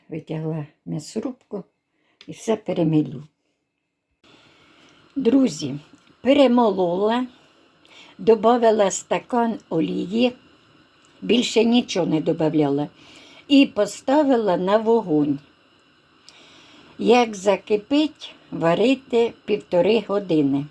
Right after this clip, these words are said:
Варити, не накривати. Спочатку накрити кришкою можна, потім не накривати. Я й спочатку не накриваю. Через те, що в мене каструля велика,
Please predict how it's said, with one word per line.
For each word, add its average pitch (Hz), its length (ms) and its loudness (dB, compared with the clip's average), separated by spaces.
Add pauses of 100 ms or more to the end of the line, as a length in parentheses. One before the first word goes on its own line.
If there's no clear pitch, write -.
(1300)
Варити, 196 680 2
не 214 320 -2
накривати. 196 960 0
Спочатку 214 680 0
накрити 165 680 -2
кришкою 294 640 0
можна, 277 500 2
потім 220 380 -4
не 202 120 -2
накривати. 180 840 -6 (480)
Я 226 220 4
й 247 80 0
спочатку 214 760 0
не 170 160 -2
накриваю. 147 800 -4 (680)
Через 226 340 2
те, 262 240 2
що 220 220 -2
в 196 40 -2
мене 185 560 -2 (380)
каструля 226 760 0
велика, 170 640 -4